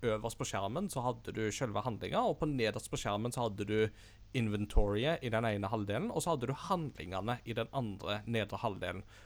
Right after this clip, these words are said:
Og der sto det ting som push, pull, give, pick up, eh, talk, eh, et cetera, et cetera, et cetera. Ehm, og, og, men, men den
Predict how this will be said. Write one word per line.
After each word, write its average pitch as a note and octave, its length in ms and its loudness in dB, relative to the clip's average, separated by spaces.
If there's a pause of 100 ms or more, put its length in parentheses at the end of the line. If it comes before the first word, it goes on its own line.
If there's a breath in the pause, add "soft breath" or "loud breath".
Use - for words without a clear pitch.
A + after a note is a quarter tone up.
Og C#3 80 -4
der C3+ 120 4
sto A#2 180 -2
det G#2 120 0
ting G2+ 160 -2
som F#2+ 260 -6
push, - 380 8 (300 soft breath)
pull, C#3 420 2 (320 soft breath)
give, A#2+ 380 2 (280 soft breath)
pick - 280 -2
up, - 340 2 (200)
eh, A2+ 340 2 (120)
talk, B2 540 2 (420 soft breath)
eh, A2 720 0
et A#2+ 140 -6
cetera, G#2+ 240 -2
et - 80 -10
cetera, F#2+ 260 -4
et G2+ 80 -8
cetera. - 300 -8 (680 loud breath)
Ehm, B2 760 -4 (640)
og, D3+ 420 6 (200)
og, C#3 160 2 (300)
men, D#3 200 4
men D3+ 300 2
den D#3 380 4